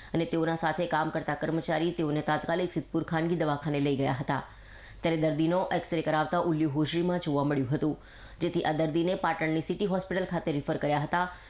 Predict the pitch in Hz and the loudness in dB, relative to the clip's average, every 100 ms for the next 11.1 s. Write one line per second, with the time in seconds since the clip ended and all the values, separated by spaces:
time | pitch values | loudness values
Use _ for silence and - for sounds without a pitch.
0 | - 160 156 156 160 143 208 214 202 175 | -4 0 0 0 0 0 0 0 -2 -2
1 | 175 151 151 151 160 175 - - 202 208 | 0 0 2 2 2 0 -6 -4 0 2
2 | 226 180 165 185 240 233 196 170 160 170 | 2 2 2 2 0 0 -2 0 2 2
3 | 156 143 160 156 143 139 151 139 - - | 0 -2 -2 0 0 -2 -2 -4 -8 -20
4 | - - - 160 160 160 165 190 185 170 | -20 -20 -2 0 2 2 0 -2 0 0
5 | 170 - 156 151 151 165 147 147 190 - | 0 -2 0 0 0 0 0 -2 -2 -2
6 | 165 170 156 156 - 165 196 185 185 165 | -2 0 2 2 2 0 0 -2 0 0
7 | 147 156 160 196 160 160 - 156 160 151 | 2 0 0 0 0 0 0 0 0 0
8 | 151 - - - 156 170 165 165 175 160 | 0 -4 -16 -8 0 2 4 2 0 0
9 | 160 156 147 165 175 156 170 147 135 151 | 2 2 2 0 0 0 0 0 0 0
10 | 147 147 156 151 143 - 151 135 135 143 | 2 2 2 0 -2 0 0 2 0 -2